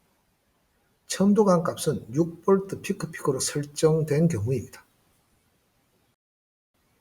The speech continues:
부하 효과를 고려하지 않고 해석하면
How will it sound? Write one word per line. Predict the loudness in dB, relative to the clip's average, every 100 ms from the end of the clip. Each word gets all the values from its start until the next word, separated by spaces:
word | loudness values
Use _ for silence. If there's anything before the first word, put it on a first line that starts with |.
| _ _ _ _ _ _ _ _ _ -10
부하 | 2 4 6
효과를 | 4 4 4
고려하지 | 4 2 6 6 4
않고 | 0 0 2 2
해석하면 | 2 2 2 4 2 2 -4 -8